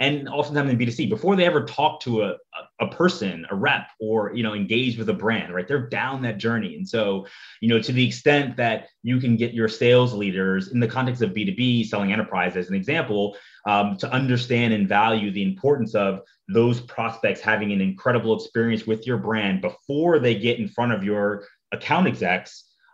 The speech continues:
um, helping them to understand that, I think, goes a long way in getting their buy-in for what it is that, that, that, that, that, uh, that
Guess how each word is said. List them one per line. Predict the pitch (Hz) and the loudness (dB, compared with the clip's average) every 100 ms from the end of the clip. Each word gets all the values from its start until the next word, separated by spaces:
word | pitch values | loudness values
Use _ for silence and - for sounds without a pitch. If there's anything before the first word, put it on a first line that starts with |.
| 101 | 2
um, | 104 101 98 95 _ | 4 4 0 -2 _
helping | - 139 147 | 0 0 2
them | 131 | 2
to | 120 | 4
understand | 117 110 104 120 113 107 | 2 0 0 -2 0 0
that, | 95 | 0
I | |
think, | 95 107 98 | -2 -2 -2
goes | 101 | -2
a | 98 | 0
long | 98 95 95 | 0 2 2
way | 95 110 104 92 | 2 2 2 0
in | 90 101 98 95 92 95 - _ | -2 -4 -2 0 -2 -4 -12 _
getting | 98 123 113 107 | 0 2 2 0
their | 104 117 117 | 2 4 2
buy-in | 104 92 90 90 87 87 85 _ | 2 0 -2 -6 -8 -12 -14 _
for | 101 92 92 90 - | -2 0 0 -2 -6
what | 95 113 117 | 2 4 4
it | 110 | 4
is | 101 | 2
that, | 95 95 98 | 0 -4 -2
that, | 95 95 - | -4 -4 -6
that, | 92 95 - 101 | -4 -4 -6 -4
that, | 90 - _ _ _ _ | -4 -6 _ _ _ _
that, | 98 92 95 | -2 -2 -4
uh, | 90 87 90 | -8 -8 -6
that | 98 - | -6 -6